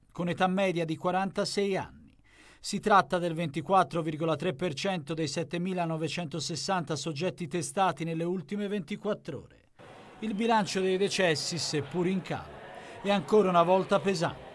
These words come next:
Le vittime sono trentasette, diciotto uomini e diciannove donne, con età media superiore agli ottantaquattro anni. Il totale sale così a millesettecentotrentotto deceduti dall'inizio dell'emergenza sanitaria.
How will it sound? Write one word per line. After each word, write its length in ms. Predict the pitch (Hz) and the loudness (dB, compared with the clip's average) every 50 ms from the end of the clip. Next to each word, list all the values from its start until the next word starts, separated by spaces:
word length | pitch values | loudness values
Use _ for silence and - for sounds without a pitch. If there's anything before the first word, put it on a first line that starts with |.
| - - - - - - - - - - - | -18 -18 -18 -20 -20 -20 -20 -20 -16 -6 0
Le 140 | 185 208 | 0 2
vittime 400 | 190 220 208 214 - 208 185 190 | 2 2 0 0 0 0 0 2
sono 240 | 147 147 185 180 175 | 2 2 2 0 0
trentasette, 840 | - 175 185 147 - 180 - - 196 190 165 143 - - - 156 143 | 0 0 -2 0 0 0 0 2 2 2 2 0 -2 -4 -4 -2 -2
diciotto 420 | 156 139 - - 185 165 - 180 | -4 -2 -2 -2 -2 0 0 0
uomini 440 | 175 180 190 196 196 202 214 208 214 214 - - - - | 0 2 2 2 2 2 0 -2 -2 -4 -8 -8 -8 -6
e 100 | 180 170 | -6 -4
diciannove 520 | 190 190 - 214 226 208 220 214 208 208 | -4 -2 0 2 2 4 4 4 4 2
donne, 380 | 180 175 117 92 - - - - - - - - - - - - - | 2 0 -2 -4 -8 -14 -18 -20 -20 -20 -20 -20 -18 -12 -10 -8 -4
con 140 | - 190 185 | -2 0 0
età 180 | 175 131 175 175 | 2 2 2 2
media 380 | 175 180 190 185 170 165 151 | 4 4 4 4 4 2 0
superiore 640 | 139 - 156 123 147 170 175 180 190 185 170 165 160 | 0 -2 -2 -2 0 0 2 2 2 2 2 2 0
agli 140 | 160 160 | 0 0
ottantaquattro 760 | 165 151 143 185 185 185 - - 277 - 196 196 - - 196 196 | -2 -2 0 0 -2 0 0 0 2 4 4 2 2 2 2 2
anni. 240 | 175 143 - - - - - - - - - - - - - - - - | 2 0 -2 -6 -14 -20 -20 -20 -20 -20 -20 -20 -20 -20 -20 -20 -8 -4
Il 160 | 220 214 175 | -4 -4 2
totale 560 | - 233 214 214 202 185 165 156 151 156 - - - | 2 2 6 8 8 8 8 6 4 -2 -8 -12 -14
sale 280 | - - - 170 160 143 | -6 -2 0 0 2 0
così 340 | - 160 139 147 175 180 - - | 0 -2 -2 -4 -4 -6 -8 -6
a 100 | - 139 | -6 -4
millesettecentotrentotto 1600 | 147 156 175 185 180 170 165 139 - - 160 139 139 156 147 - - 185 175 135 - 156 - 156 160 156 - 185 185 165 - 170 | -2 -2 -2 -2 -2 -2 -2 -2 -2 -4 -6 -4 -4 -6 -4 -4 -2 -4 -4 -4 -6 -6 -4 -4 -4 -2 -2 0 -2 0 -2 -2
deceduti 600 | 156 160 151 - - 190 160 156 131 113 - 127 123 - - - - | -4 -2 -2 -2 -2 -2 -2 -2 -6 -8 -10 -14 -18 -20 -20 -20 -14
dall'inizio 560 | - 135 151 156 165 175 175 185 - - - | -8 -4 -4 -2 -2 -2 -2 -2 -2 -4 -2
dell'emergenza 680 | 165 160 160 160 160 160 160 147 156 180 180 180 - 202 | -2 0 0 0 0 0 0 0 -2 -2 -2 -2 -4 -6
sanitaria. 680 | 190 - 202 196 190 185 - - 151 - - - - | -2 -2 0 0 0 -2 -4 -6 -8 -8 -10 -12 -14